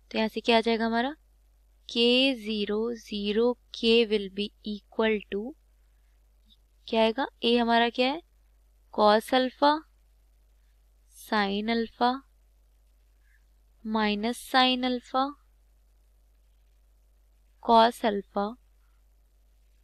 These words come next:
into adjoint A मल्टीप्लाई करेंगे तो ये क्या है हमारा, cos alpha minus sin alpha, sin alpha,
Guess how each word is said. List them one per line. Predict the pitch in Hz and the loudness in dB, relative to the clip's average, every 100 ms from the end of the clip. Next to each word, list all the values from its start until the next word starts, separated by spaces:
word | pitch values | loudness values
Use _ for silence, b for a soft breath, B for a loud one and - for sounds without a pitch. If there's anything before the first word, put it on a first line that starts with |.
| _ _ - | _ _ 0
into | 254 247 220 214 262 _ _ _ _ | 2 0 -2 -6 -6 _ _ _ _
adjoint | - 196 180 208 220 214 | -4 -4 -2 -2 -2 -2
A | 233 | 0
मल्टीप्लाई | 233 220 226 226 | 0 -2 -4 -4
करेंगे | 220 226 226 | -2 -6 -6
तो | 226 | -4
ये | 220 - | -4 -2
क्या | 226 | -4
है | |
हमारा, | 233 240 285 - _ _ _ _ _ _ | -2 -4 -6 -10 _ _ _ _ _ _
cos | - 220 220 - | 4 6 6 2
alpha | 247 247 - 254 262 285 _ _ _ _ _ _ _ _ _ - | 0 0 -2 -2 -2 -6 _ _ _ _ _ _ _ _ _ -12
minus | 196 190 190 220 - | -8 -8 -8 -10 -10
sin | - 247 240 247 | -4 -2 0 -2
alpha, | 247 240 - 254 269 - _ _ _ _ _ _ _ _ _ _ _ _ _ _ _ _ _ _ | -4 -4 -2 -2 -2 -10 _ _ _ _ _ _ _ _ _ _ _ _ _ _ _ _ _ _
sin | - - - 220 202 202 208 220 | -20 -20 -10 -4 -2 -2 -4 -4
alpha, | 220 - - | -6 -6 -2